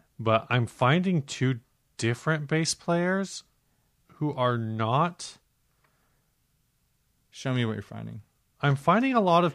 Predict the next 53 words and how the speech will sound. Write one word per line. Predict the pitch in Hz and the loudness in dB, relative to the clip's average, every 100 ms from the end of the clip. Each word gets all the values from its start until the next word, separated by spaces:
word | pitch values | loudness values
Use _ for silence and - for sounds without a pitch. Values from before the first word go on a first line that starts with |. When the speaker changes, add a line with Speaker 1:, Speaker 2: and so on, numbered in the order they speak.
| - | 6
Speaker 2:
Oh, | 165 | 8
Speaker 1:
pictures | 170 180 | 8 6
Speaker 2:
she | 190 202 | 6 6
Speaker 1:
of | 147 | 8
Speaker 2:
play-, | 190 147 | 8 8
Speaker 1:
this | 180 - | 6 2
Speaker 2:
she, | |
Speaker 1:
lady. | 123 104 95 95 90 | 2 4 2 0 2
Speaker 2:
no, | 170 151 | 4 4
she | - 190 | 2 -2
plays | 175 214 180 | 2 2 2
guitar | 151 160 151 | 0 2 2
most | 147 139 | 2 -2
of | 151 | -6
the | |
time, | - 156 160 - - _ | -2 0 0 -4 -18 _
and | 139 131 | 2 4
then | 127 | 6
on | 127 123 127 127 | 6 4 0 -4
some | - 135 | -2 0
of | 131 | 0
the | |
songs, | - 123 117 - | 0 0 0 4
they, | 135 | 6
Speaker 1:
Oh, | 147 147 143 | 8 8 6
Speaker 2:
she | |
Speaker 1:
okay. | 127 | 6
Speaker 2:
swaps | 120 117 101 - | 8 8 6 0
to | 104 | -4
bass. | 95 - - | -4 -4 0
Speaker 1:
'Cause | 156 131 | 2 6
then | 160 | 6
I | 175 165 | 8 6
found, | - 156 151 | 6 6 6
like, | 147 139 139 | 6 6 6
a, | 131 131 - | 4 4 2
a, | 135 127 123 120 | 4 6 4 0
you | 147 127 | -2 2
know, | 117 113 | 4 4
a | |
bunch | 107 123 113 | 2 0 0
of | - | -4
pictures | 117 - 113 98 - | -8 -4 -4 -4 -4
of, | 107 98 95 90 - _ _ _ _ _ _ _ _ _ - | 0 2 2 0 -6 _ _ _ _ _ _ _ _ _ -4
of, | 101 98 95 92 92 95 92 95 | 0 0 0 -2 -4 -8 -12 -8
uh, | 92 92 92 95 104 135 135 _ _ _ _ _ - | -4 -4 -4 -6 -10 -16 -20 _ _ _ _ _ -8
like, | 107 92 - _ _ _ - | -6 -6 -12 _ _ _ -18
this | 101 110 107 | -4 -2 -2
dude | - 110 98 98 107 123 110 | -6 -6 -4 -4 -6 -12 -6
not | 107 107 120 - | 2 2 0 -4
playing | 107 98 90 | -4 -4 -4
this | 85 | -6
bass, | - 90 87 - - | -4 -2 -2 -6 -10